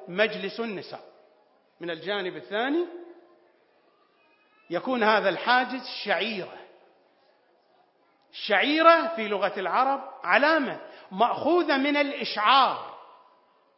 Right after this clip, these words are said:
أضع علامة كي أشعرك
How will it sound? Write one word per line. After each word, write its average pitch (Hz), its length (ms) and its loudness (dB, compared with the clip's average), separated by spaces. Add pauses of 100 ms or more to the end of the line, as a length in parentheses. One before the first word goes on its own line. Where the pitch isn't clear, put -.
(120)
أضع 196 680 2 (360)
علامة 285 1120 2 (340)
كي 247 420 2
أشعرك 247 880 4